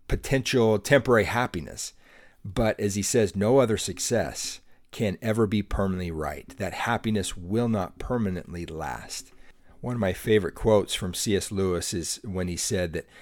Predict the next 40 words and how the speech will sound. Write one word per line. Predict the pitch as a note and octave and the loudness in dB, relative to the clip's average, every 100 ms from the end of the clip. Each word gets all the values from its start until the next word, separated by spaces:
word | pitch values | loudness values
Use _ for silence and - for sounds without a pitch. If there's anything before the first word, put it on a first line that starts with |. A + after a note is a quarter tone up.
| - - - - | -20 -20 -20 -6
the, | G#2+ | -6
the | F#2+ | -4
sad | G2+ C3 B2+ A2 | 2 6 6 6
history | C#3 C3 - B2 G#2 | 2 0 2 4 4
of | F2 | 4
man | G2 G2 F#2 D#2+ D#2 - - - - | 2 2 2 -2 -8 -14 -20 -20 -8
is | - G2+ | -2 0
simply | - G#2 G#2 F#2 | 2 0 0 -4
trying | - - G2+ G#2 | -2 0 2 2
to | G2+ | 0
find | - G2+ F#2+ | 0 -2 -2
happiness | F2+ - A#2 - F2 F2 F2+ - | -4 -2 -2 -2 -4 -4 -6 -8
apart | - - G#2 F#2+ | -8 -2 0 0
from | - E2 | -2 -8
God, | D#2 - - - - - - _ - | -6 -6 -8 -12 -20 -20 -20 _ -14
which | - G#2 | -6 -4
he | G2+ | 0
says | - A2 G2+ - | 4 6 4 2
is | A2 G2+ F#2 - | 0 0 0 -2
not | G2 G2+ G2 - | 0 2 2 2
possible | - C#3+ C3+ - G2+ | 4 6 6 0 -4
because | E2+ F#2+ G2+ F#2+ E2 - | -4 -2 2 2 0 -2
it | G2+ | -2
does | F2+ F2+ | -2 -4
not | G2 F2 E2+ | -4 -6 -6
exist | E2 F2 D#2+ - - | -8 -8 -8 -8 -8
without | F2 E2 D2+ - | -8 -6 -6 -8
him. | F2 - - - - - - - _ _ - - - _ - - | -12 -12 -18 -20 -20 -20 -20 -20 _ _ -20 -20 -20 _ -20 -12
Now, | - G#2+ F2+ | -2 0 0
granted, | E2+ A2+ A#2+ B2 B2+ | 0 4 4 4 2
life | G2+ G2 A#2 A2+ - | 4 6 6 4 -2
is | A2+ G2 | -2 2
not | G#2 G2 | 2 4
easy. | G2+ G2+ F2+ | 2 2 0
It | F#2+ | 0
was | G2+ | 4
never | A2+ A#2 | 4 6
meant | A2+ A#2 C3 | 6 6 4
to | - | 0
be, | G#2 F2 D#2+ E2 | -2 -4 -6 -12